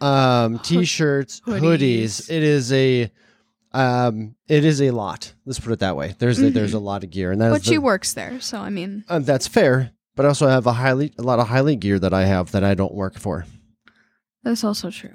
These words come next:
Speaker 1: But I was just kinda, like, just, it just dawned on me, like, "Oh, okay." Yeah,
Speaker 2: It's
Speaker 1: I,
Speaker 2: comfy.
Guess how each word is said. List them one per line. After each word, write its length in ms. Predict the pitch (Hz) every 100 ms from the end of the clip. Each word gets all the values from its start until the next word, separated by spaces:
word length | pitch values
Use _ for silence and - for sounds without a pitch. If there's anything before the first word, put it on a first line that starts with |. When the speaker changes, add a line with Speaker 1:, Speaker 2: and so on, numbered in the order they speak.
| -
Speaker 1:
But 280 | 135 113 113 - - - - -
I 80 | 120
was 160 | 135 131
just 220 | 123 -
kinda, 180 | 117 110
like, 160 | 107
just, 280 | 90 98 -
it 60 | 139
just 220 | 120 101
dawned 240 | 110 113 110
on 80 |
me, 120 | 95 95
like, 260 | 90 101
"Oh, 180 | 147 139
okay." 220 | 139 98 95 - _ _ _ _ _ _ _ _ _ -
Yeah, 180 | 135 139
Speaker 2:
It's 100 | 131
Speaker 1:
I, 40 |
Speaker 2:
comfy. 480 | 165 277 - 165